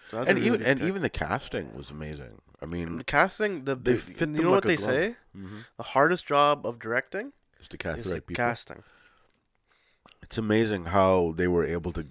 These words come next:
Speaker 2: nail it right on the head, you know? And where the, um, the other movies, like the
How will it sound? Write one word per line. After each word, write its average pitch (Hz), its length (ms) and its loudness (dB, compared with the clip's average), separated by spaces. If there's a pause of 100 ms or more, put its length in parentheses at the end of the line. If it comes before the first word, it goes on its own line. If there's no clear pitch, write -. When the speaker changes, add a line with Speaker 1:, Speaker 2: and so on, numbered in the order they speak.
Speaker 2:
nail 87 400 -4
it - 180 -2
right 85 300 -2
on 85 160 -4
the 73 100 -8
head, 76 240 -6
you 69 80 -14
know? 76 180 -8 (380)
And 98 380 0 (680)
where 190 320 6
the, 190 360 -2 (100)
um, 113 640 2
the 139 180 -8
other 190 220 2
movies, 196 540 -2
like 117 280 4 (140)
the 92 520 -6